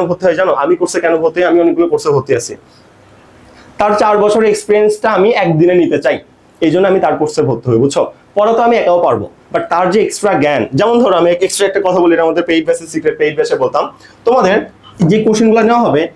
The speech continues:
এইগুলো থেকে তুমি দশ পনেরোটা হুবহু কমন পাবা, ঠিক আছে? তারপর দেখো এফ ট্রিপল এস, এই, এই যে কোশ্চেনগুলো নেওয়া হবে এগুলো থেকে হুবহু এফ ট্রিপল এস অনেক বিশ ত্রিশটার মতো রিপিট হইতে পারে, ঠিক আছে?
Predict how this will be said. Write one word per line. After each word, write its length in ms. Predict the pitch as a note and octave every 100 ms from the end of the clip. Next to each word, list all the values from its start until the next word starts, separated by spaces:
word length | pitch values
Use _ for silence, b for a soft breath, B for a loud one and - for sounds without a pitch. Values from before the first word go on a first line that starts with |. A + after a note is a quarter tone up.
| -
এইগুলো 280 | F#3+ G3+ B3+
থেকে 200 | C4 E3+ G3+
তুমি 200 | G3 G#3+ E3+
দশ 160 | F#3+ G3+ -
পনেরোটা 280 | F#3+ F3+
হুবহু 340 | G3+ F#3 F3 G3+
কমন 300 | F#3 E3+ E3+
পাবা, 220 | D#3 G2 - _ -
ঠিক 120 | F3 F3
আছে? 200 | F3 C3 - B B -
তারপর 260 | G#3+ A#3+
দেখো 420 | A3+ G3 F3+ - - -
এফ 140 | G#3+ G#3+ -
ট্রিপল 320 | B3 A#3+ F3+
এস, 140 | E3
এই, 160 | F3+ G3+
এই 260 | G#3+ G#3+
যে 100 | G3
কোশ্চেনগুলো 420 | A#3+ G#3+ A3 G#3+ A3
নেওয়া 220 | A3 A3+
হবে 240 | E3 D#3+ B B F#3
এগুলো 180 | F#3+ A3+
থেকে 140 | A3+
হুবহু 380 | F#3+ A#3+ A3+ A3+
এফ 160 | G3+ -
ট্রিপল 240 | A#3 A#3
এস 120 | A#3+ A#3
অনেক 360 | A3 B3 C#3
বিশ 140 | E3 F#3+
ত্রিশটার 380 | - A3 - A#3
মতো 160 | G#3+ G#3
রিপিট 220 | F3 E3+ F3
হইতে 180 | C#3+
পারে, 160 | C3+ A2+ - _ -
ঠিক 100 | F3+
আছে? 160 | G3